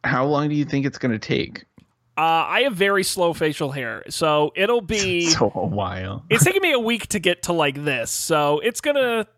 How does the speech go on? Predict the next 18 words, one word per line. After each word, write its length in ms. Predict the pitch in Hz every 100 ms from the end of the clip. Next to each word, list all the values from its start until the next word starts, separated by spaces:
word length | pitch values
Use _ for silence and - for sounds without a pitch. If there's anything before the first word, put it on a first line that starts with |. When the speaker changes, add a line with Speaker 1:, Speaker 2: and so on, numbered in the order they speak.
| _ - 185
Speaker 2:
by 200 | 208 214
the 160 | 226
time 320 | 214 254 277 302
we're 180 | 233
finally 460 | 208 185 180 175 170
out 140 | 151 160
of 100 | -
quarantine, 500 | 147 143 131 143 120
I 140 | 147
may 320 | 143 143 139
have 340 | 131 120 95 -
a 120 | 117
mustache. 680 | - - - - - - - _ _
Speaker 1:
Cool. 420 | - 95 - - - - _ _ _ _ _ _ - - -
Do 100 | 120
you 60 | 131
have, 80 | 131
like, 320 | 104 87